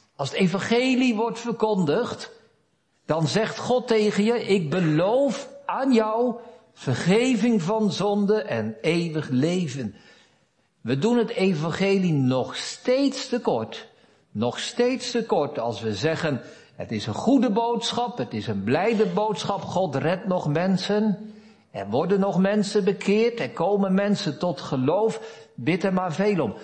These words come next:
Dat is geen evangelieprediking. Dat is geen evangelieprediking. Het evangelie is een belofte en je preekt het evangelie alleen als je als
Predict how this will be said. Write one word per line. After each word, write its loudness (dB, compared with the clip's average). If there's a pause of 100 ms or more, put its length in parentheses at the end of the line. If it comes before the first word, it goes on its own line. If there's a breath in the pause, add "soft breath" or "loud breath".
(140 loud breath)
Dat -6
is -10
geen -2
evangelieprediking. 0 (2000)
Dat -4
is -6
geen 0
evangelieprediking. 2 (280 loud breath)
Het 0
evangelie 2
is 0
een 2
belofte 0 (440 loud breath)
en -2
je -2
preekt 0
het -2
evangelie -2
alleen 0 (440 loud breath)
als -8
je -6
als -8